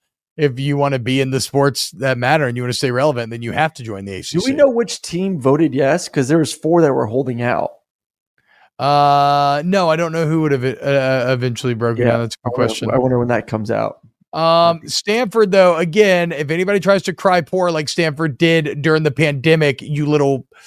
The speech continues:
Speaker 1: you sons of bitches, they were cutting sports left and right and being like, "We don't have the money." Stanford has a thirty-six billion dollar endowment. That endowment has an annual payout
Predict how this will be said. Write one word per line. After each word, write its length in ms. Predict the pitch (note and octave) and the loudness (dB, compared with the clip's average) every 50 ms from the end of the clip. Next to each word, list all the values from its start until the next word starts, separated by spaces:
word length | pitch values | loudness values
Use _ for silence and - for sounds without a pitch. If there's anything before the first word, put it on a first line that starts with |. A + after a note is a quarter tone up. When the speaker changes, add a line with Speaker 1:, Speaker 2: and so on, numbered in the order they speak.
| - - - _ _ _ _ _ _ _ B3+ F3 C#3+ | -20 -20 -20 _ _ _ _ _ _ _ -18 -14 -10
Speaker 1:
you 140 | C#3+ D#3 D#3+ | -6 -6 -6
sons 360 | - - - F#3 D#3+ C#3 - | -6 -6 -2 -2 -2 -2 -2
of 140 | C#3+ B2 - | -4 -6 -4
bitches, 520 | - D#3 B2+ - - D3 C#3 C#3 B2+ - - - - - _ _ _ - G#3 F3+ - | -4 -4 -4 -2 -2 -2 0 -2 -4 -6 -10 -12 -20 -20 _ _ _ -14 -12 -8 -2
they 120 | - G3+ F#3 | 2 2 2
were 100 | E3+ D#3 | 2 0
cutting 320 | - - - F3+ D#3 D3+ D3+ | -6 -2 -2 -2 -2 -2 -6
sports 480 | - - - - F3 D#3+ D#3+ D#3 - | -12 -12 -8 -4 -2 -2 -2 -2 -4
left 260 | E3 D#3 D#3 D3 - E3 | -2 -2 -2 -2 -2 -4
and 100 | D3+ D3 | -2 0
right 200 | D3 D3 D3+ D3+ | 2 2 0 0
and 80 | D#3 | -2
being 120 | D#3+ F3 F#3 | -4 -6 -6
like, 120 | G#3+ B3 | -4 -4
"We 80 | F4+ G4+ | -4 -2
don't 80 | G4+ | -2
have 100 | G4 F#4 | -2 -2
the 80 | F#4 F4 | -2 2
money." 260 | F4 E4 D#4 A#3 - - - - _ - | 2 2 2 0 -2 -10 -16 -20 _ -8
Stanford 360 | - - A3 A#3 A#3 B3+ A3 | -2 0 0 2 2 2 2
has 220 | G#3+ A#3+ G#3+ E3 | 2 2 2 2
a 120 | G#3 F3+ D3+ | 0 0 -2
thirty-six 920 | - _ - - G#3 G#3 A3 A#3 B3 A3+ - - - A#3 G#3+ F#3 - - A3 - _ - D3+ C3 A#2 - | -4 _ 0 2 2 2 2 2 0 -2 -4 -2 2 2 2 2 2 -4 -12 -12 _ -12 -12 -10 -4 0
billion 560 | F#3 F#3 F#3 G3 G3+ G#3 G3+ G3 G3+ G3 G3+ - - - | 2 2 2 2 0 2 2 2 0 0 -2 -6 -8 -6
dollar 560 | D#3 F3 E3 E3 E3+ E3+ F3 F3 F3 F3 E3+ - _ - | -2 0 2 2 4 4 4 2 2 0 -2 -4 _ -6
endowment. 960 | D#3+ D#3 D#3 B2+ D3+ D3 D3 D3+ D#3+ E3 E3 D3+ C3 G#2 - _ - - _ _ _ _ _ _ _ _ _ _ _ _ _ _ _ - | -8 -6 -6 -2 0 0 2 2 0 0 0 -2 -4 -4 -8 _ -20 -20 _ _ _ _ _ _ _ _ _ _ _ _ _ _ _ -8
That 240 | C#3+ D#3 F3 F#3+ G#3 | -4 0 0 0 0
endowment 520 | A3 F#3 D#3 G3+ G3 G3 G3+ G#3 G3+ F3+ | 0 -2 0 2 2 2 2 0 -2 -2
has 180 | E3+ F3+ F3+ D#3 | -2 -2 -2 -2
an 100 | F#3+ F3 | -4 -6
annual 580 | - - D#3+ F3 F#3 G3 F#3+ G3+ F#3+ F#3 F3+ C#3+ | -6 -6 -6 -4 -4 -4 -4 -2 -2 -2 -4 -4
payout 440 | - - F#3+ F#3+ F#3 F3 E3+ E3+ | -2 -2 0 2 2 2 2 2